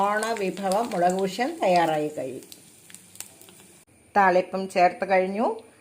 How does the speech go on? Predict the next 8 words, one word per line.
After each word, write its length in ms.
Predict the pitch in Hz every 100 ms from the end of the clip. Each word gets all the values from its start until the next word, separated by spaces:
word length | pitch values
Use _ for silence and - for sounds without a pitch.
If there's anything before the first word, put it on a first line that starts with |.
| -
രുചികരമായ 880 | 190 185 196 190 185 180 180 175 180 185
നമ്മളുടെ 460 | 165 175 175 175 208 - - - -
സ്പെഷ്യൽ 560 | - - 180 - 202 190 - 170
ഓണ 120 | 185 196 175
വിഭവവും 480 | 160 190 180 180 302 -
തയ്യാറായി 420 | 190 170 156 143
കഴിഞ്ഞു. 240 | 127 143 - - _ 170
എല്ലാവരും 600 | 175 180 202 196 196 202